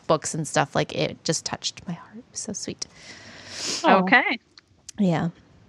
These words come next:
Speaker 2: All right. I think you may have talked us into it.
Speaker 1: <laughs>
Speaker 2: Maybe. <laughs>
Speaker 1: I think it's one where you should just tell yourself, "I'm gonna watch one a week."
Speaker 2: Mm-hmm.
Speaker 1: Like,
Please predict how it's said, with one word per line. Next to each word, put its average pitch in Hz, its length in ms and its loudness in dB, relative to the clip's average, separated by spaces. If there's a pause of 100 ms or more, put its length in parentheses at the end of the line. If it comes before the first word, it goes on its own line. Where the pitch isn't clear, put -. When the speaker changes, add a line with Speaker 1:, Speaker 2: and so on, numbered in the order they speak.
Speaker 2:
All 180 60 2
right. 190 280 2
I 190 80 -2
think 208 220 2
you 202 60 6
may 185 100 8
have 175 100 6
talked 190 300 4
us 170 120 2
into 202 220 6
it. - 160 10 (260)
Speaker 1:
<laughs> - 260 -10
Speaker 2:
Maybe. 170 280 8 (260)
<laughs> - 0 - (1600)
Speaker 1:
I - 120 6
think 453 420 4
it's 453 220 2
one 269 380 8 (140)
where 226 180 8
you 220 220 4
should 247 240 4
just 240 260 4
tell 226 140 8
yourself, 214 420 4 (100)
"I'm 214 120 6
gonna 220 160 8
watch 208 320 4
one 151 360 2 (260)
a 196 80 6
week." 156 340 0 (240)
Speaker 2:
Mm-hmm. 190 160 2
Speaker 1:
Like, 240 120 4